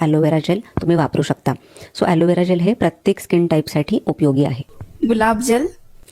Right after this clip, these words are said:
Speaker 1: सेवन out of टेन. So, गुलाब जेल जे आहे, ते नॅचरल टोनर म्हणून काम करतात. त्वचा खूप फ्रेश फील होते आणि त्यासोबतच तुम्हाला जर त्वचेवर सूज आली असेल, डोळ्यांच्या अवतीभोवती पफिनेस असेल,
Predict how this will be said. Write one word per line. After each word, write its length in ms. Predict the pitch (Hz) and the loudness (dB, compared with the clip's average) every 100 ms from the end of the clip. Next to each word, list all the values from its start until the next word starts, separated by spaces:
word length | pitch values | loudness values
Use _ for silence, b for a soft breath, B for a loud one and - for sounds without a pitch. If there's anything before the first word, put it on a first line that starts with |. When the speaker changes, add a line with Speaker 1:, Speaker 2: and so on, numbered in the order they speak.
| B B B - | B B B -6
Speaker 1:
सेवन 260 | - 165 170 | 0 2 2
out 160 | 156 151 | 2 0
of 60 | - | -2
टेन. 140 | 131 123 - B B - | -4 -4 -12 B B -4
So, 60 | 190 | 0
गुलाब 260 | 175 170 | 2 2
जेल 160 | 175 190 | 2 2
जे 100 | 185 | 2
आहे, 200 | 175 175 | 2 0
ते 120 | 196 | 2
नॅचरल 300 | 190 160 180 185 | 0 2 0 0
टोनर 240 | 160 156 170 | 2 2 4
म्हणून 240 | 180 180 | 4 2
काम 200 | 175 165 | 2 0
करतात. 320 | 165 143 156 160 | 0 0 -2 0
त्वचा 220 | 151 170 | -2 -2
खूप 160 | - 185 - - | -4 -6 -10 -6
फ्रेश 260 | 170 170 - | -2 -2 0
फील 220 | 185 175 | 2 2
होते 280 | 160 - 202 B B B B | 2 0 -2 B B B B
आणि 120 | - 165 | -2 0
त्यासोबतच 520 | 175 180 180 214 214 | 0 0 0 -2 -2
तुम्हाला 300 | 185 170 180 | 2 2 2
जर 180 | 170 175 175 | 0 -2 -2
त्वचेवर 400 | 170 - 165 175 - _ | -4 -2 0 0 -2 _
सूज 280 | - 180 180 | -6 -2 0
आली 180 | 160 156 | 2 2
असेल, 320 | 147 151 151 | 2 0 2
डोळ्यांच्या 420 | 156 156 160 175 | 2 2 2 0
अवतीभोवती 580 | 160 156 170 170 160 185 208 B B - | -2 -2 -2 -2 0 -2 -2 B B -8
पफिनेस 420 | 160 180 180 - | -2 0 0 0
असेल, 280 | 160 151 | -2 -2